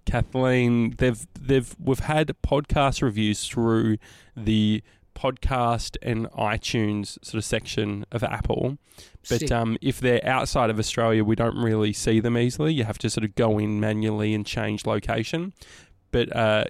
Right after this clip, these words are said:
Speaker 1: Kathleen did one in, uh, uh, um, in Britain, in England, and, um, Spencer did one in the U S. So that was, that was really nice. So all the, all the reviews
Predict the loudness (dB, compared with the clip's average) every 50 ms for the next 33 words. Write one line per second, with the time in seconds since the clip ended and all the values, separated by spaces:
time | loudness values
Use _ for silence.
0 | -4 -4 -2 -2 0 0 0 2 2 2 2 0 -2 -2 -2 -2 0 0 -2 -2
1 | -4 -4 -2 0 2 2 2 0 -2 -4 -6 -6 -8 -10 -12 _ _ _ -10 -8
2 | -6 -4 -4 -4 -4 -6 -6 -6 -8 -8 -10 -12 -14 -18 -20 _ _ _ _ _
3 | -16 -12 -12 -10 -10 -10 -10 -12 -12 -12 -14 -18 -18 -18 -18 -18 -12 -6 -4 -2
4 | -2 -2 -4 -4 -6 -8 -10 -12 -10 -6 -2 -2 -2 -2 0 0 0 0 0 -2
5 | -4 -2 -2 -2 0 2 2 2 2 0 0 -2 -2 -6 -8 -10 -18 -20 -20 -10
6 | -4 -2 0 0 2 0 0 0 0 0 2 0 0 0 -2 -2 -4 -4 -6 -10
7 | -14 -16 -14 -8 -4 -2 0 0 0 -2 -2 -2 -2 -2 -4 -4 -6 -4 -4 -2
8 | -4 -4 -4 -8 -10 -12 -16 -18 -18 _ -6 -2 0 2 2 4 4 4 2 2
9 | 0 -2 -4 -6 -10 -12 -12 -12 -6 -2 0 0 2 2 4 4 4 4 2 0
10 | -4 -12 -8 -4 0 0 2 2 2 2 2 2 2 0 0 -2 -2 -4 -6 -6
11 | -2 0 0 0 2 2 2 2 2 2 2 2 2 2 0 -2 -8 -20 -20 -20
12 | -10 _ -2 0 0 0 0 0 0 0 0 0 2 4 4 4 2 2 0 -4